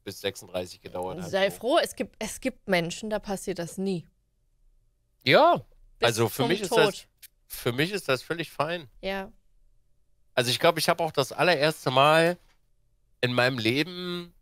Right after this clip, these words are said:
Speaker 1: wo ich sage, okay, gerade ist echt alles okay so.
Speaker 2: Ja.
Speaker 1: Man kann sich im Spiegel angucken und sagen, ey,
Speaker 2: <laughs>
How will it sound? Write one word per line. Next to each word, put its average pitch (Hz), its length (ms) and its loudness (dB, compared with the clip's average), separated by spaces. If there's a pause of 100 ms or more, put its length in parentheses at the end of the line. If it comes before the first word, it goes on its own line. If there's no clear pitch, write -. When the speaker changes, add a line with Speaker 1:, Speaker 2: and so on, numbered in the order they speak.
(300)
Speaker 1:
wo 113 120 -2
ich 127 140 -4
sage, 147 720 4
okay, 123 260 -4
gerade 117 300 -2
ist 127 140 -6
echt 131 280 -6
alles 135 540 -10 (220)
okay 190 400 -12
so. 82 380 -10 (200)
Speaker 2:
Ja. 180 480 -2 (4000)
Speaker 1:
Man 127 120 2
kann 220 220 0
sich 202 160 2
im 202 80 4
Spiegel 202 340 2
angucken 185 400 2
und 151 120 4
sagen, 165 340 4
ey, 208 340 4 (360)
Speaker 2:
<laughs> - 440 -6